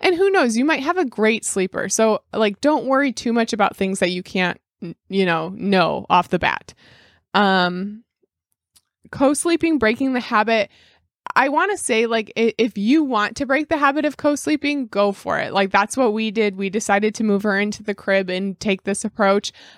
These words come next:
Um, and that's the exact approach that we did to break co-sleeping.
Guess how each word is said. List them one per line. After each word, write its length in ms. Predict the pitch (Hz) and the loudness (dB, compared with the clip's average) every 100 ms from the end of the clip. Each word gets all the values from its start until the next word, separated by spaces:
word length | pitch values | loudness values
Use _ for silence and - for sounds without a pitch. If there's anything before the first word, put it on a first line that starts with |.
| - | -2
Um, 280 | 202 196 - | 0 0 -2
and 180 | 208 202 | 0 2
that's 280 | 190 214 - | 2 2 -2
the 100 | 247 | -2
exact 480 | 208 208 190 - 202 - | 0 0 0 0 -8 -6
approach 360 | 196 202 190 | -2 -2 0
that 120 | 208 | 0
we 120 | 190 185 | 0 0
did 200 | 185 190 | -2 -2
to 100 | 226 | 0
break 200 | 240 240 | 0 0
co-sleeping. 680 | 269 269 294 285 302 302 | 0 -2 -2 -2 -2 -2